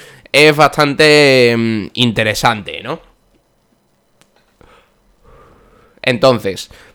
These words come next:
¿qué pasa? Una vez hecho eso, eh, sales de la dungeon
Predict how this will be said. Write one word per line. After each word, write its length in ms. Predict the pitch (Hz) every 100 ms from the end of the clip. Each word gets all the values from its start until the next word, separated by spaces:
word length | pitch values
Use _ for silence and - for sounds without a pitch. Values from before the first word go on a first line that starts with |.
| _
¿qué 100 | 147
pasa? 320 | 143 131 110
Una 180 | 120 131
vez 120 | 135
hecho 220 | 139 165
eso, 360 | 190 190 196 208 - _ _ _ -
eh, 360 | 139 139 135 135
sales 400 | 127 147 139 131
de 80 | 135
la 140 | 135
dungeon 760 | 139 180 175 175 180 185 190